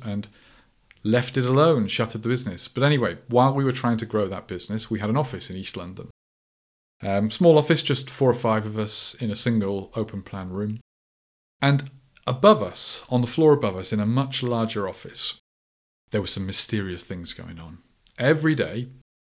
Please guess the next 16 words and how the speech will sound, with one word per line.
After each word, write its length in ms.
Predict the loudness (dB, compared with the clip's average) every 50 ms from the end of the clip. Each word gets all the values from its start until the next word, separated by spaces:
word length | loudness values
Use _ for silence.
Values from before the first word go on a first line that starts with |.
| _ _ _ _ _ _ _ _ _ -8
a 40 | -8
bunch 360 | -2 2 2 2 4 4 0
of 100 | 0 0
young 380 | 0 2 4 4 4 4 4 4
guys 500 | 4 2 2 2 0 -2 -2 -4 -6 -8 -6
in 300 | -6 -6 -6 -6 -6 -6
suits, 500 | -4 -4 -4 -4 -6 -8 -8 -8 -6 -4
it 20 |
looked 200 | -4 -6 -4 -4
like 180 | -6 -6 -6 -8
it 60 | -12
was 120 | -12 -10 -10
their 100 | -10 -10
first 360 | -8 -6 -6 -6 -4 -6 -6
suits, 280 | -6 -8 -10 -10 -12
frankly. 440 | -12 -12 -12 -14 -10 -8 -8 -8 -8